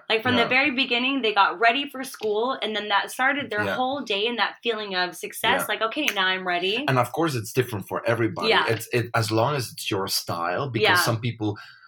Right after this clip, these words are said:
Speaker 2: I go like, "Wow, that style is not my style," but I can see that th-, it suits them very well, and they wear it with a confidence. And sometimes people, I, I mean, the world is still, you know, when you go on, um,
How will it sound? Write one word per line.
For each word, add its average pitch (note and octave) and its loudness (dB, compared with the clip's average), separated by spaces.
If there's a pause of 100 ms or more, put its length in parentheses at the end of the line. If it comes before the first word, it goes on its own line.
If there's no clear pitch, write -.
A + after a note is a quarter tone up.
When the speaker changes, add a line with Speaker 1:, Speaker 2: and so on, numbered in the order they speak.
(120)
Speaker 2:
I A2+ 0
go G2+ -2
like, F#2+ -2
"Wow, F2 0
that G#2+ -2
style G2+ 0
is F2+ -4 (160)
not A2 2
my F#2 -4
style," A2+ 0
but F#2+ -2
I G2+ 0
can G2+ -6
see A2+ -4
that G2+ -2 (120)
th-, - -2
it G#2+ -2
suits A2+ -2
them G#2+ 0 (200)
very A#2 2
well, G2+ -2
and G#2 -4
they G2+ 0
wear A#2 2
it A2+ 0
with G2+ -2
a G2+ -8
confidence. A#2 -4 (420)
And A#2 2 (180)
sometimes F3+ 0
people, C#3 -4 (280)
I, B2+ 0 (100)
I C#3+ 0
mean, F3 0
the E3 4
world D3 4
is A#2 -4
still, C#3 -4 (100)
you C#3 -4
know, C3 -2
when C3 -2
you A2 -2
go G#2+ -2
on, A2 0
um, G2 -2